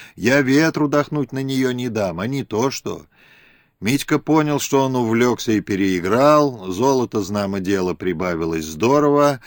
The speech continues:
но княгинюшка теперь, пожалуй, не ухватишь, погано дело, и он, ничего не видя, поплелся в кабак. Князь Андрей уже не слышал его, в душе его была боль смертная.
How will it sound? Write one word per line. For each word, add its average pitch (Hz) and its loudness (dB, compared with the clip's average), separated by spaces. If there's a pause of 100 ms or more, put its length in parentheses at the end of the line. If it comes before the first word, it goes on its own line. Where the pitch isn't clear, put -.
(260)
но 117 -2
княгинюшка 135 -4
теперь, 110 -2
пожалуй, 104 -2
не 110 -6
ухватишь, 76 -8
погано 95 -4
дело, 90 -2 (280)
и 95 -2
он, 156 2
ничего 143 0
не 135 -2
видя, 127 -2
поплелся 95 -6
в - -18
кабак. 73 -12 (1600)
Князь 127 0
Андрей 156 4
уже 151 4
не 151 0
слышал 135 2
его, 69 -6 (100)
в 69 -14
душе 120 2
его 143 4
была 135 2
боль 110 0
смертная. 73 -8